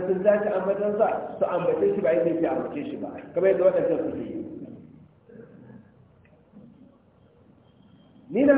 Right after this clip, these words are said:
sani, da za ka so ka samu kowanne ne nan daga cikinmu, ka san sunan mahaifinsu sai ka so ka ne masa irin kiran da yake wa Allah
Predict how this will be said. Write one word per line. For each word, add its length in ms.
sani, 200
da 240
za 180
ka 140
so 100
ka 120
samu 320
kowanne 760
ne 140
nan 200
daga 200
cikinmu, 580
ka 220
san 220
sunan 260
mahaifinsu 580
sai 100
ka 140
so 200
ka 80
ne 100
masa 240
irin 320
kiran 320
da 80
yake 200
wa 120
Allah 300